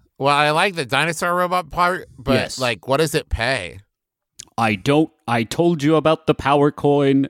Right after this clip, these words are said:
Speaker 2: and the dinosaur robot.
Speaker 1: No, I know that, but, like,
Speaker 2: You will
Speaker 1: as
Speaker 2: get
Speaker 1: you mentioned,
Speaker 2: a
Speaker 1: I have an apartment. I need to pay rent. Like, what's, what's the pay?
Speaker 2: "Excuse me for a moment, Tony."
Speaker 1: Okay.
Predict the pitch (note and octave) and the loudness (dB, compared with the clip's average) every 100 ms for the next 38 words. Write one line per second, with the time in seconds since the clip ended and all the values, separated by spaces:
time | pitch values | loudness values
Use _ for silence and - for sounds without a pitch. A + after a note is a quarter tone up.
0 | - A#2 G#2 A#2+ A#2+ A#2 - A#2+ A2+ G2+ | -2 -2 0 0 0 0 2 2 2 2
1 | G2 F2+ C#2+ - - - C#3+ E3 D3 D#3+ | -2 -2 -8 -12 -20 -10 -2 0 2 0
2 | F3 E3+ D3 B2+ A2+ B2+ A#2+ A#2+ G2+ - | 0 0 0 -2 -2 -6 -4 -4 -6 -18
3 | - D3 C#3 D3 E3+ C#3 C#3+ C#3+ C#3 C3+ | -2 -2 2 2 2 0 2 2 2 2
4 | C3+ C3+ D#3 C#3 C3 - D#3 B2 A#2 A2 | 0 0 0 2 0 0 0 0 -4 -4
5 | B2 B2+ A#2+ C3 A2+ G2 C3 G#2+ - G#2 | -4 -2 -2 0 0 2 0 0 -6 -10
6 | E2 A#2 A#2 - - - - - A2 A2+ | -2 -2 -2 -4 -8 -10 -12 -10 -4 -4
7 | - G#2+ - A2 F2+ E2 D#2 - - _ | -2 -2 0 0 0 -2 -8 -14 -20 _
8 | _ _ _ _ _ _ _ _ _ _ | _ _ _ _ _ _ _ _ _ _
9 | _ - C3+ - G#3 F#3 D3 C3 G2+ - | _ -8 -4 0 4 4 4 0 -2 0
10 | A2 G2 F#2 F#2+ E2+ D#2+ - - A2 A#2+ | 2 2 0 -2 -4 -8 -10 -4 0 2
11 | B2+ A2 D2+ - _ _ G#2+ G2 G#2+ A#2 | 2 -2 -6 -14 _ _ -12 -6 -4 -4